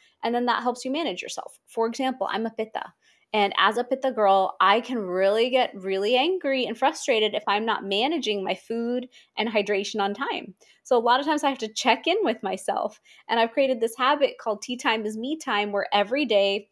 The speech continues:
five times a day, I pause and have tea. And I can tell by three or four o'clock, if I am dehydrated and hungry, I am not gonna be the best mom. And so I just stop,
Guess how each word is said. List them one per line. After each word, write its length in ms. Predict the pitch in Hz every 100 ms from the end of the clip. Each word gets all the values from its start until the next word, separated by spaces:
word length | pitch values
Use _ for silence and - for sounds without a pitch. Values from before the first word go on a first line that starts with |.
| _
five 200 | 180 196
times 200 | 247 254
a 60 |
day, 180 | 214 202
I 140 | 190 185
pause 420 | - 190 185 208 226
and 120 | 214
have 260 | 190 175
tea. 420 | - 254 240 175 - _ - _
And 100 | 226
I 80 | 240
can 180 | 359 302
tell 260 | 277 269
by 140 | 220 202
three 200 | 214 214
or 120 | 208
four 160 | 202
o'clock, 420 | 180 - 180 - -
if 80 | -
I 100 | 254
am 220 | 320 220
dehydrated 800 | - 220 208 185 196 208 208 185
and 120 | 175
hungry, 500 | 170 185 202 233 240 _ _ _
I 60 | 277
am 140 | 262
not 160 | 202 185
gonna 120 | 190
be 140 | 175
the 100 | 170
best 240 | - 170 -
mom. 320 | - - - _ - - -
And 80 |
so 80 | 226
I 80 | 240
just 280 | 254 - -
stop, 500 | - - 180 190